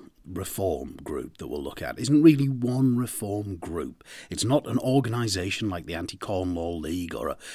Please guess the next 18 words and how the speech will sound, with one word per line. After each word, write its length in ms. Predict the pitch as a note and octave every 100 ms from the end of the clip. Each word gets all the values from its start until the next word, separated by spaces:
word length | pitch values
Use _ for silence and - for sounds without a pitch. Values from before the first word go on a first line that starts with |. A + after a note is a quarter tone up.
| - -
loose 360 | D#2 C3 G#2+
confederation 760 | - A2 - A2 G#2 G2+ G2+ G2+
of 80 |
people 300 | - F#2 F#2
aiming 240 | E2 F#2+ F2+
for 80 | D2+
the 100 | D#2
same 300 | G2+ G2 F#2
thing 400 | - D#2+ E2 - - - -
like 440 | D#2+ D#2+ D2+ -
the 100 | C#2
Chartists 880 | - F2 E2 E2 - E2 - - - -
or 320 | D#2+ D2 C#2+
the 400 | D#2 D2 D2 - - - - - -
abolition 380 | F#2 F2+ F2+ -
of 60 | D2
slavery 340 | A2+ G#2+ D#2+
movement. 400 | D2 C2+ A#1+